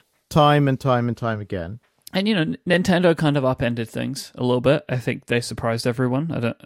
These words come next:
Speaker 2: I, I would
Speaker 1: Yeah.
Speaker 2: say no, nobody expected Nintendo
Speaker 1: Yeah,
Speaker 2: to
Speaker 1: yeah.
Speaker 2: have the kind of success that they're having.
Speaker 1: Least of all Microsoft,
Speaker 2: Yes,
Speaker 1: right? Because
Speaker 2: yeah.
Speaker 1: what, what they did was they, they squeezed Microsoft out of the attention.
Speaker 2: Mm-hmm.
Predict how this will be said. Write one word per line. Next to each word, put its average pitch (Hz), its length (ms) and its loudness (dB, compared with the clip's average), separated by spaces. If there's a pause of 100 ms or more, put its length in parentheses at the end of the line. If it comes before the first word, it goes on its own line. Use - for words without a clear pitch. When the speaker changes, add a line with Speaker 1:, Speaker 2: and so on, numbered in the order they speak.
(420)
Speaker 2:
I, - 420 -4
I 127 140 2
would 123 80 2
Speaker 1:
Yeah. 127 120 4
Speaker 2:
say 117 80 0
no, 120 260 -2
nobody 135 400 2
expected 117 520 -4
Nintendo 147 120 2
Speaker 1:
Yeah, 139 320 6
Speaker 2:
to 110 80 0
Speaker 1:
yeah. 110 60 -2
Speaker 2:
have 120 120 0
the 123 80 -8
kind 113 240 -4
of 113 60 -6
success - 380 -4
that - 100 -8
they're 127 180 4
having. 107 520 -2 (800)
Speaker 1:
Least 226 280 6
of 208 100 6
all 208 140 10
Microsoft, 156 680 0
Speaker 2:
Yes, 123 140 0
Speaker 1:
right? 160 240 4
Because 147 240 0
Speaker 2:
yeah. 117 340 -4 (220)
Speaker 1:
what, - 420 -2
what 156 240 0
they 147 140 4
did 202 200 0
was 127 140 -6
they, 135 140 4
they 135 180 0
squeezed 180 540 2
Microsoft 135 560 -2
out 170 260 2 (220)
of 110 100 -6
the 113 140 0
attention. 123 680 -2
Speaker 2:
Mm-hmm. 139 180 -16